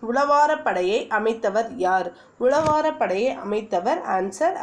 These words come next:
option E, திருநாவுக்கரசர். Next கொஸ்டின், திருவாசகத்தை ஆங்கிலத்தில் மொழிபெயர்த்தவர் ஆன்சர் ஜி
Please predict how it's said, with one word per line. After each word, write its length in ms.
option 360
E, 20
திருநாவுக்கரசர். 1200
Next 340
கொஸ்டின், 380
திருவாசகத்தை 880
ஆங்கிலத்தில் 580
மொழிபெயர்த்தவர் 1000
ஆன்சர் 440
ஜி 140